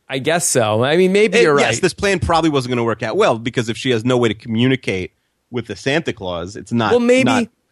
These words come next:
Speaker 1: it was just
Speaker 2: Yeah.
Speaker 1: the mom wanted a picture of the daughter with Santa, but it doesn't even
Speaker 2: Sure,
Speaker 1: s-
Speaker 2: and the mom also could have translated for Santa, probably.
Speaker 1: Right. And I feel like that a big part of this racket is taking the picture with Santa, and that does not appear to be going on at all in this sort
Speaker 2: No,
Speaker 1: of setup.
Speaker 2: and also there's not usually an,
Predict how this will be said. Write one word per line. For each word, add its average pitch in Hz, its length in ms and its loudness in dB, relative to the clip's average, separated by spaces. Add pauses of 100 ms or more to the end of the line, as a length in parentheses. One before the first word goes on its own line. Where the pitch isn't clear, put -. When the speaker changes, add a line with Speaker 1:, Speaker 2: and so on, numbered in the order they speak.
(260)
Speaker 1:
it 196 120 -2
was 196 140 2
just 190 180 0
Speaker 2:
Yeah. - 20 -16
Speaker 1:
the 170 80 -4
mom 147 400 0
wanted 131 300 4
a 120 40 2
picture - 500 -2
of 113 160 0
the 117 80 -2
daughter 110 440 2
with 110 200 0
Santa, 110 460 -4
but 113 140 -2
it 151 60 -4
doesn't 262 180 2
even 277 100 4
Speaker 2:
Sure, 233 140 4
Speaker 1:
s- - 80 -2
Speaker 2:
and 269 100 0
the 285 40 2
mom 277 180 4
also 190 180 2
could 180 140 0
have 110 80 -2
translated 98 640 -2
for 98 120 -10
Santa, 90 380 -4
probably. 73 480 -12
Speaker 1:
Right. 120 260 -4 (220)
And 220 100 -2
I 233 120 2
feel 254 260 0
like 202 240 0
that 160 180 0
a 139 60 2
big 143 260 -2
part 165 320 0
of 139 60 0
this 131 180 0
racket 185 440 -4
is - 160 -6
taking 160 400 -4
the 127 80 0
picture 170 400 0
with 202 180 -4
Santa, 208 360 0
and 160 120 0
that 185 140 0
does 143 160 -4
not 151 240 0
appear 151 280 -4
to 131 60 -2
be 123 80 -2
going 123 340 2
on 110 280 0
at 120 140 0
all 117 340 0
in 113 260 -4
this 107 160 -2
sort 123 200 2
Speaker 2:
No, 135 40 0
Speaker 1:
of 117 60 0
setup. 123 180 0
Speaker 2:
and 277 80 -2
also 294 220 0
there's 185 160 2
not 208 160 2
usually 156 320 2
an, 117 100 -2